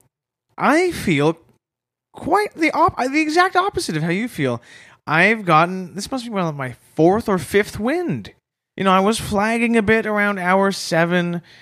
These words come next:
uh, felt a little down around hour thirteen, but here in hour eighteen, I'm feeling good. I could do a whole other eighteen hours here. Sure, the air is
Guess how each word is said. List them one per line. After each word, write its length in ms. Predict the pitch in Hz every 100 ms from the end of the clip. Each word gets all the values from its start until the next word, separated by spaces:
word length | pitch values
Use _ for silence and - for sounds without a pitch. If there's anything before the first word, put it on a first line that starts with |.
| - -
uh, 540 | 120 120 120 123 123 120
felt 240 | - 160
a 40 | 151
little 440 | 151 151 143 - -
down 400 | 139 135 147 151
around 240 | 143 139 131
hour 320 | 131 120 117 _ - -
thirteen, 680 | 123 - - 226 240 240 233 - -
but 100 | 185
here 220 | 196 302
in 100 | 285
hour 240 | 226 196 185
eighteen, 420 | 196 302 - 175
I'm 120 | 196
feeling 420 | - 269 277 262
good. 520 | 208 220 302 302 170 127 _ - -
I 120 | 330
could 120 | 320
do 120 | 254
a 40 | 226
whole 200 | 269 285
other 200 | 349 247
eighteen 380 | 135 - 120
hours 320 | 104 98 101 -
here. 220 | 107 101 - - - - -
Sure, 720 | - - 180 170 170 180 269 - _ _ _
the 200 | 151 151
air 640 | 139 147 147 156 170 180 -
is 540 | 147 147 135 131 -